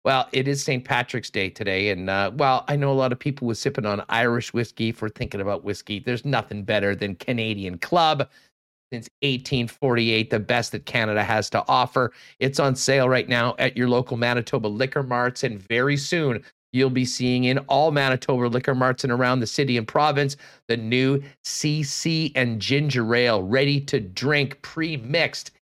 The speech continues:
in a can in six packs. So, uh, next month when you buy C C at your local Liquor Mart, you'll get a free can to pick up and try it. Uh, but keep your eyes peeled for the new C C and ginger coming very soon to your local Manitoba Liquor Mart. And of course, tomorrow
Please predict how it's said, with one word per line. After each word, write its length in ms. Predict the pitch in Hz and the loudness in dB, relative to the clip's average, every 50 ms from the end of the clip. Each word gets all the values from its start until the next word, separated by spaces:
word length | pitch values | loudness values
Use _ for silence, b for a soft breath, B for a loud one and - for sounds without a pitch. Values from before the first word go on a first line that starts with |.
| _ _ _ _ - | _ _ _ _ -2
in 160 | 185 185 165 | 0 2 2
a 40 | 131 | 0
can 520 | - - - 190 185 190 175 147 117 95 b b b b b b b - | -2 -2 0 0 2 2 2 0 -2 -4 b b b b b b b -6
in 180 | - 151 143 | -4 -2 -2
six 340 | - - - 170 147 139 - | -4 -2 -2 -2 -2 -2 -4
packs. 380 | - 165 143 123 110 - - - | -2 0 0 0 0 -2 -4 -4
So, 280 | - 123 117 117 120 | -2 -2 0 0 0
uh, 60 | 117 113 | 0 -2
next 400 | 113 117 147 175 170 - - - | 0 0 -2 -2 -2 -4 -6 -4
month 240 | 151 147 147 139 | -2 -2 -2 -2
when 100 | - 156 | -2 -2
you 80 | 135 123 | -2 0
buy 200 | 117 131 139 139 | 0 2 2 0
C 240 | 139 - - 143 123 | 0 -2 -2 -2 -2
C 340 | - - 135 131 123 123 B B B _ - | -2 0 0 0 0 -2 B B B _ -2
at 180 | 131 139 - | -2 0 0
your 80 | 139 135 | 0 0
local 300 | 127 123 123 - 123 113 | 0 0 -2 -2 -4 -4
Liquor 220 | 117 123 - - | -4 -4 -4 -4
Mart, 220 | 127 120 123 123 - | -2 0 -2 0 0
you'll 100 | 131 120 | -2 0
get 140 | 107 113 | 0 0
a 60 | 104 - | 0 -2
free 240 | - - 135 113 | -2 -2 -2 -2
can 400 | 90 - - - 143 147 170 190 | -2 -4 -2 0 0 2 2 2
to 80 | 175 160 | 0 0
pick 260 | 143 - 175 143 - | 0 0 -2 0 2
up 220 | 180 160 160 - B B B B B | 0 0 0 -2 B B B B B
and 200 | - 113 113 104 | -4 -4 -4 -4
try 300 | - - - 151 135 160 | -4 -2 0 2 2 4
it. 220 | 165 175 208 208 b b b b b b b _ _ - | 4 2 2 0 b b b b b b b _ _ -2
Uh, 180 | 113 113 - - | 0 2 2 2
but 220 | 92 110 110 - | 2 0 -2 -2
keep 200 | - - 143 139 | -2 -2 0 2
your 160 | 139 131 123 120 | 2 4 4 4
eyes 220 | 117 120 110 - | 4 2 0 -2
peeled 380 | - - 120 113 95 90 - - | -4 -2 0 0 0 -2 -2 -2
for 100 | 113 104 | -2 0
the 80 | 104 | 0
new 180 | 104 107 110 107 | 0 0 0 0
C 280 | - - - 117 113 | -2 -2 -2 -2 -2
C 200 | 104 - - 110 | -2 -2 0 0
and 140 | 110 107 101 | 0 0 0
ginger 360 | - - 101 92 90 95 90 | -2 -2 -2 -2 -2 -2 -4
coming 300 | - - - 113 104 95 | -4 -2 -2 -2 -2 -2
very 300 | 95 92 110 107 107 104 | -2 0 2 2 2 0
soon 380 | 95 - - - 107 92 87 85 | 0 -4 -6 -6 -6 -8 -8 -10
to 100 | - - | -10 -8
your 140 | 101 98 98 | -6 -6 -4
local 280 | 98 98 95 - - | -4 -4 -4 -6 -10
Manitoba 540 | 87 95 110 110 110 107 98 - 113 101 90 | -8 -6 -6 -4 -4 -4 -6 -6 -6 -6 -6
Liquor 340 | 90 101 113 131 139 - 139 | -4 -4 -4 -2 -2 -2 -2
Mart. 280 | 127 120 117 117 110 - | 0 0 0 0 -2 -4
And 60 | 104 | -10
of 100 | - - | -8 -4
course, 220 | - 113 104 - | -2 -2 -2 -4
tomorrow 600 | - - 104 98 117 139 147 143 143 139 131 139 | -6 -10 -6 -2 0 2 2 4 4 2 0 -2